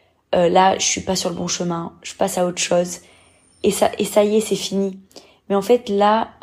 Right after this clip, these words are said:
mes amis m'ont vraiment vue sous une vulnérabilité que j'ai pas l'habitude de montrer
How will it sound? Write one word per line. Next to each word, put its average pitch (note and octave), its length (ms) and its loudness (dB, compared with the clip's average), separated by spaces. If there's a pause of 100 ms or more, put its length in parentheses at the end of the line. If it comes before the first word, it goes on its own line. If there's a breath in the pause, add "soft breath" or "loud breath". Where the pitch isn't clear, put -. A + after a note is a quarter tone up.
(220)
mes F#3 180 2
amis G3+ 200 6
m'ont G3+ 160 4
vraiment F#3+ 360 2
vue G3 220 -6
sous G3 300 -6
une F3 160 0
vulnérabilité F#3 840 2
que F3+ 80 -4
j'ai E3+ 80 -2
pas G3 160 2
l'habitude F#3 420 0
de F3+ 100 4
montrer F3+ 520 -2